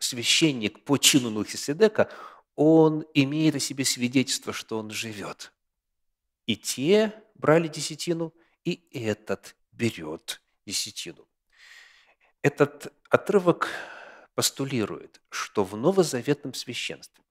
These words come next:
в священстве по чину Мелхиседека, священником, первосвященником которого является Иисус Христос, десятина как способ финансирования остается. Как это было в эпоху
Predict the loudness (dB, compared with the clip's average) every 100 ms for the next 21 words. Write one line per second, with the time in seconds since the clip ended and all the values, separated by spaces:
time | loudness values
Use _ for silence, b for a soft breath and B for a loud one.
0 | _ _ -18 -12 -4 -2 -2 -4 -10 -8
1 | -6 -6 -6 -8 -10 -12 -12 -12 -16 -16
2 | -18 -20 b b b b b b -12 -6
3 | -2 0 0 0 -2 -6 -8 -12 2 2
4 | 2 -2 -6 -6 -6 -8 -12 -10 -10 -10
5 | -10 -6 -4 -4 -6 -12 -14 -16 -14 -10
6 | -10 -10 -14 -16 -4 -4 -4 -12 _ _
7 | _ _ _ -6 -4 -4 -4 0 0 -2
8 | -4 -2 -2 0 2 2 -4 -6 -14 -10
9 | -4 -2 -2 -4 -8 -8 -8 -10 b b
10 | b b b 0 0 0 -8 -14 -18 -16
11 | -16 -12 -12 -12 _ _ _ _ _ _
12 | _ 6 8 6 0 -2 -2 -2 -4 -6
13 | -2 -2 -4 _ -12 -12 -8 -10 -8 -12
14 | -16